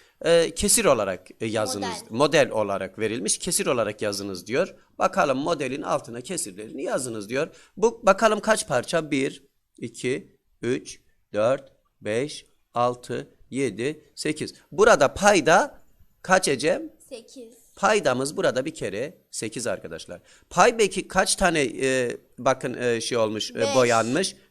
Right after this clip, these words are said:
Speaker 1: Bir, iki, üç, dört, beş. Boyanan kadar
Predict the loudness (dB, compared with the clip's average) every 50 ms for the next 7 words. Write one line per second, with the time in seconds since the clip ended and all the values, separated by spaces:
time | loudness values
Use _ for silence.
0 | _ -16 -8 -2 -2 -2 -2 -2 -8 -16 _ _ _ _ _ -12 -12 -8 -6 -6
1 | -4 -6 -6 -10 _ _ _ _ -6 -4 -4 -4 -6 -8 -18 -20 _ _ _ _
2 | 0 2 2 2 0 -4 -12 _ _ _ _ _ -4 -4 -4 -4 -6 -10 -14 _
3 | _ -6 0 2 4 6 6 6 6 4 2 2 0 -4 -6 -10 -10 -4 -2 0
4 | 2 4 2 2 0 -4